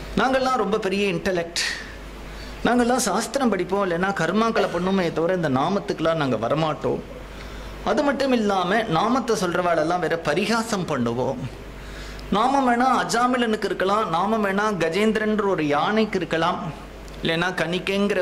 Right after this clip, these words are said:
ஒரு பெண்ணுக்கு இருக்கலாம். எங்களுக்கெல்லாம் நாமம் வேண்டாம், நாங்கள்லாம் பிரம்ம விசாரம் பண்ணுவோம், இல்லைன்னா யாக யஜ்ஞாதிகள் பண்ணுவோம் அப்படிங்கிற நாமத்து மேல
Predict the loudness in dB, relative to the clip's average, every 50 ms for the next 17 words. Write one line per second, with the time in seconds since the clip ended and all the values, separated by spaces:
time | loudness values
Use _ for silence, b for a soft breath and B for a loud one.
0 | 2 0 0 0 -2 -2 0 0 0 0 0 -2 -2 -2 -2 0 0 0 0 -2
1 | -4 -8 -12 -14 -14 -14 -14 -14 B B B B B B B -2 0 0 0 0
2 | 0 0 0 0 0 0 0 0 0 0 0 0 0 0 0 0 0 0 0 0
3 | 2 0 0 2 0 0 0 0 -2 -2 -2 0 2 2 2 2 0 0 0 0
4 | 0 0 0 -2 -2 -2 0 0 0 0 0 0 0 -2 -2 -4 -2 -2 0 0
5 | 0 0 0 0 0 0 0 0 0 0 0 0 0 -2 -2 -2 -2 -2 -2 -2
6 | -2 -2 -2 -2 -2 0 2 2 2 2 2 0 0 -2 -2 -6 B B B B
7 | B B B B B 0 0 0 0 0 0 0 2 2 2 0 0 2 2 2
8 | 2 2 2 2 0 -2 -2 -2 0 0 2 2 0 0 0 0